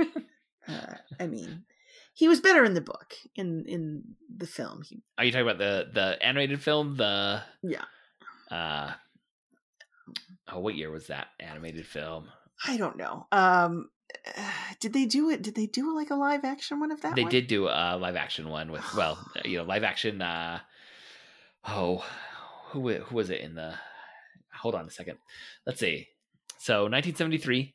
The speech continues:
Speaker 1: animated film.
Speaker 2: Yeah.
Speaker 1: Uh, and then the two thousand three direct to video. <laughs> Charlotte's Web two, Wilbur's Great Adventure.
Speaker 2: Oh, well,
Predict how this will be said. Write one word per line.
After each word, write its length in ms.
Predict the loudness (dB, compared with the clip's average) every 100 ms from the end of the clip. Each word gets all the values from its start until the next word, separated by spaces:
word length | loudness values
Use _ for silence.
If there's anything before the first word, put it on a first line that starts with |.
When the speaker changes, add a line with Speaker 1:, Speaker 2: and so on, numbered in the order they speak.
| -6
Speaker 1:
animated 420 | -4 -2 -2 -4
film. 400 | -2 -2 -2 -6 _ _ _ -2
Speaker 2:
Yeah. 180 | 2 2
Speaker 1:
Uh, 460 | 0 -4 -6 -6 -8 -12 _ -12
and 160 | -8 -6
then 200 | -6 -6
the 160 | -6 -4
two 140 | -2
thousand 340 | 0 0 0 -2
three 140 | 0
direct 340 | 2 2 0 -2
to 60 | -4
video. 380 | 0 2 0 -2 _ _ _ _ _
<laughs> 500 | _ _ -12 -10 -2
Charlotte's 380 | 2 2 2
Web 160 | 2 2
two, 240 | 2 2
Wilbur's 320 | 4 2 0 0
Great 140 | -2
Adventure. 460 | 0 -4 -2 -4 -6 -10 -8 0
Speaker 2:
Oh, 540 | 4 6 6 6 4
well, 560 | 2 -2 -2 -4 -6